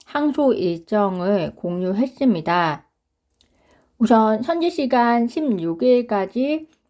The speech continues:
엘씨씨가 항소 계획에 대한 세부 정보, 정보 양식을 제출해야만 한다라고 이야기를 하고 있고요. 그리고 나서 칠 일 이후에 리플 역시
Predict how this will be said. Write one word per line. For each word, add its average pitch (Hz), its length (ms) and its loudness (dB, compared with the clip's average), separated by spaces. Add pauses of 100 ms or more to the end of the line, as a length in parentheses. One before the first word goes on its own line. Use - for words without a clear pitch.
(100)
엘씨씨가 202 600 0
항소 294 720 2
계획에 220 760 0
대한 170 300 -4
세부 247 600 -2
정보, 180 760 -2
정보 180 460 0
양식을 175 720 0
제출해야만 190 720 0
한다라고 180 1120 -2
이야기를 170 540 -2
하고 208 300 -2
있고요. 190 540 -2 (840)
그리고 202 260 2
나서 220 480 2
칠 320 240 -6
일 302 380 0
이후에 202 720 0
리플 185 420 0
역시 254 640 -4